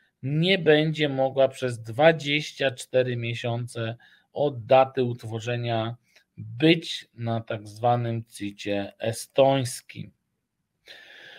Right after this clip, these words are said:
Pani Elżbieta zapytała, a spółka jawna w składzie kapitału?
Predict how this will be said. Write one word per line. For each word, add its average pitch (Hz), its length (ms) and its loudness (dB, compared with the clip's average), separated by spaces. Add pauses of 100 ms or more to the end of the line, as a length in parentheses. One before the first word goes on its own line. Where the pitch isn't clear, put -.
(400)
Pani 180 380 8
Elżbieta 165 480 6
zapytała, 156 540 6
a 139 100 2
spółka 190 560 2
jawna 175 640 2
w 165 120 -14
składzie 156 640 -2
kapitału? 143 1040 0